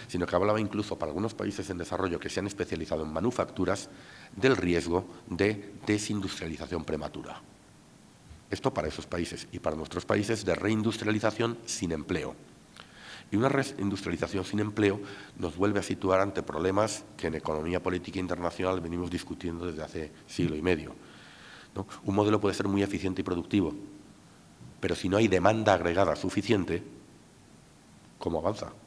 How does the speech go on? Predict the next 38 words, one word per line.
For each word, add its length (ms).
¿Cómo 180
se 100
sostiene? 440
Y 120
hoy 440
ya 180
tenemos 360
un 100
serio 320
riesgo 400
en 100
nuestras 300
economías 480
avanzadas, 540
por 140
cierto, 320
con 140
una 160
pirámide 420
de 100
población 560
muy 180
avejentada, 640
de 140
que 120
no 80
haya 160
demanda 320
agregada 360
suficiente, 580
¿no? 180
Estamos 300
hablando 220
del 80
estancamiento 640
secular, 680
desindustrialización 920
prematura, 540